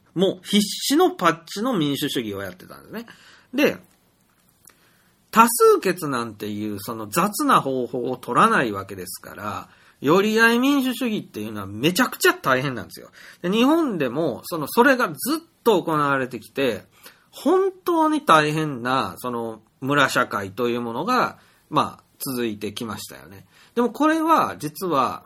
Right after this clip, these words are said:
民主主義なんですね。民主主義というのはこれだけ汗まみれなもんなんですよ。だから日本に民主主義がないとかね、民主主義は外国から来たもんやとかいうのは、まあ、大間違いであって、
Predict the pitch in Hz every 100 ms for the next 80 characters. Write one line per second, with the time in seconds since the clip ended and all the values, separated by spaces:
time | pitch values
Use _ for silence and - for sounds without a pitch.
0 | _ 113 139 151 160 160 160 117 101 -
1 | 62 123 123 160 214 226 269 311 320 277
2 | 226 208 175 - 165 233 294 294 - 196
3 | 170 190 175 170 151 135 104 98 87 69
4 | - - _ - - _ 240 233 196 220
5 | 302 285 233 202 208 214 208 214 240 214
6 | 165 143 156 160 - 98 113 - - _
7 | 156 190 202 214 254 180 143 151 156 170
8 | 170 190 - 160 143 120 104 98 110 110
9 | 98 110 123 110 - 247 269 262 247 220
10 | 156 113 95 90 90 - _ 160 98